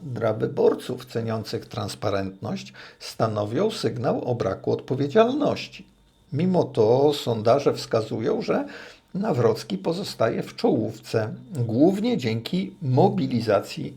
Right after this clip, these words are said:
elektoratu pisu. Jego szanse na drugą turę zależą od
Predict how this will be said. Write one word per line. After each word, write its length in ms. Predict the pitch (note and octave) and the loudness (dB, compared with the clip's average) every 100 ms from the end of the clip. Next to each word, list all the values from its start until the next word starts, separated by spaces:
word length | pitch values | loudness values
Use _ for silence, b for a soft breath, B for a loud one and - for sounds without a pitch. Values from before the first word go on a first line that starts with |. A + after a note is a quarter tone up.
| - | -8
elektoratu 760 | D3+ C#3 - - G#2 G2 - | -2 -2 -2 -4 -4 -4 -8
pisu. 460 | - - B2 - - - _ _ B B B - | -14 -12 -12 -12 -16 -20 _ _ B B B 0
Jego 240 | B2 A#2 | 2 2
szanse 460 | - D#3+ G#3 - A#2 | 2 2 2 2 0
na 160 | G#2+ | 0
drugą 420 | A2 A2 G#2+ G#2 G#2 | -4 0 0 0 0
turę 340 | C3 F#3 B2 | 2 4 4
zależą 680 | G#2+ G#2 D3 G#3 A3 F#3+ - | 4 4 4 2 2 0 0
od 300 | F#3+ F#3+ | 0 -2